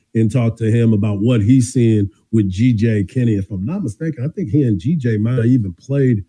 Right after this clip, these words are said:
at Texas together at the same time. So we'll see, 'cause Tevin did play at the University of Texas before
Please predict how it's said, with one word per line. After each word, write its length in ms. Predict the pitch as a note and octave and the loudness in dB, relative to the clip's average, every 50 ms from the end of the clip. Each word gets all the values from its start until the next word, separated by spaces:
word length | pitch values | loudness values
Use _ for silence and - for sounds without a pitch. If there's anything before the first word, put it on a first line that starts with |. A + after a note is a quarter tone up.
| _ _ _ _ _ - | _ _ _ _ _ -6
at 300 | B2+ E3+ E3+ - - - | -4 -4 -4 -6 -10 -8
Texas 460 | - D#3 E3+ E3 - - B2 G#2 - | -4 -2 -2 -2 -2 -4 -6 -6 -4
together 500 | - - G#2 G#2 A2+ A#2 A2+ A2 A2 G#2 | -4 -4 -2 0 0 0 0 0 0 -2
at 180 | G#2+ G#2+ G2 | -2 -4 -6
the 80 | - F#2+ | -8 -10
same 360 | F#2 - B2 A#2+ A#2 A2 G2+ | -10 -6 -4 -2 -2 -2 -2
time. 340 | - B2 C3 A#2 A2+ F#2+ E2 | -2 -4 -4 -2 -4 -4 -6
So 300 | - - A#2+ A2 F#2+ F2 - _ _ _ _ _ - | -6 -6 -4 -4 -4 -6 -8 _ _ _ _ _ 2
we'll 180 | C#3+ D3 D3+ | 4 6 6
see, 300 | B2+ - - D3+ C#3 B2+ | 4 4 4 4 4 4
'cause 180 | G#2+ B2+ A#2 G#2 | 4 2 0 0
Tevin 300 | - E3 D#3+ D3 D3 C3 | 2 2 4 4 4 6
did 240 | A#2+ D3+ D#3 D3+ D#3 | 6 6 6 4 4
play 200 | - D#3+ C#3+ C#3 | 2 2 2 2
at 100 | C3 - | 2 0
the 60 | C3 | 0
University 440 | B2+ B2+ A#2+ A#2 B2 A#2+ A2+ - B2 | 0 0 2 0 0 -2 0 -2 -2
of 100 | G#2 F#2 | -2 -2
Texas 420 | - B2+ B2 A2 - A#2 G#2+ G#2 | -2 -2 -2 -2 0 0 0 0
before 500 | G#2 G#2 G#2+ G#2 - B2 A#2 A2 A2 G#2 | 2 0 0 0 2 2 2 2 0 -2